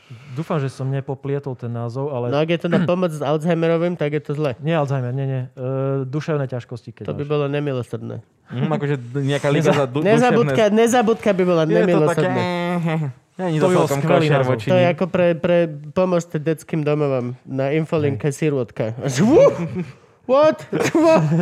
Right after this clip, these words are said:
Speaker 2: Čo som
Speaker 3: Jaj.
Speaker 2: počul?" Môžeš tam dať ten kvietoček, ale už to nezachrániš. Už
Speaker 1: Mhm.
Speaker 2: proste už všetci Sirôtka. Ok,
Speaker 1: Oliver
Speaker 2: dobre.
Speaker 1: Twist S R O.
Speaker 2: Čo?
Speaker 1: No, e, tak, e, vždy ma bavilo robiť, e,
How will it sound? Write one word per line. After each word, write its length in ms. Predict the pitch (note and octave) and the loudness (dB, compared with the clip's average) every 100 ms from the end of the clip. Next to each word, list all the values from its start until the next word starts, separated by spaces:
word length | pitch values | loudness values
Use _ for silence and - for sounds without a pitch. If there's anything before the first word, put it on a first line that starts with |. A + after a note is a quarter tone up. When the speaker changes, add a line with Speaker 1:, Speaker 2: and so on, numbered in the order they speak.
| D#3+ E3 - | 0 -2 0
Speaker 2:
Čo 120 | D#4 | 2
som 160 | D#4+ D#4+ | 4 4
Speaker 3:
Jaj. 60 | |
Speaker 2:
počul?" 300 | E4 C#4+ E4+ - - - - D3+ D3 - - _ _ _ | 4 4 2 2 -4 -16 -6 -2 -2 -4 -18 _ _ _
Môžeš 360 | - G3 B3 A#3+ | -4 0 0 0
tam 180 | B3+ A3 | 2 2
dať 120 | G#3 | 2
ten 100 | G#3+ | 2
kvietoček, 480 | G3+ G3+ F#3+ G3 G3+ | 2 0 0 0 0
ale 140 | F3+ F3 | 2 2
už 100 | F3 | 0
to 100 | F3+ | 0
nezachrániš. 580 | F#3 F#3+ - C#3+ B2 D#3+ | 2 0 2 0 0 -4
Už 160 | E3 | -2
Speaker 1:
Mhm. 80 | G#3 | 0
Speaker 2:
proste 260 | F#3+ E3+ - | 2 0 0
už 100 | E3 | -2
všetci 240 | F3 D3 | -2 -6
Sirôtka. 420 | C#3 F3 E3 D3+ D#3 | -4 -2 0 0 -2
Ok, 140 | F3+ F#3 | -2 0
Speaker 1:
Oliver 260 | G#3 G#3+ | 2 2
Speaker 2:
dobre. 80 | G#3 | 0
Speaker 1:
Twist 140 | G3+ G#3 | -2 -2
S 140 | F#3 F#3 | -4 -2
R 120 | D#3 | 0
O. 80 | F#3 - E3 C#3+ D#3 E3 E3+ - | 0 -2 -6 -6 -6 -4 -6 -4
Speaker 2:
Čo? 260 | F3 D3+ D3+ D3 - D3 - _ _ _ _ | 0 0 -2 -8 -14 -20 -20 _ _ _ _
Speaker 1:
No, 440 | B2 B2 B2 B2 | -4 -2 0 -2
e, 320 | D3+ C#3+ D3+ D3+ | -2 0 0 0
tak, 200 | - F3 | -2 -8
e, 220 | F3 F3 | -6 -8
vždy 320 | G3 D3 D#3+ | -10 -8 -4
ma 80 | G#3+ | -2
bavilo 260 | F3+ F#3 F3+ | 0 0 0
robiť, 280 | E3+ D#3 | -2 -4
e, 60 | D3 | -4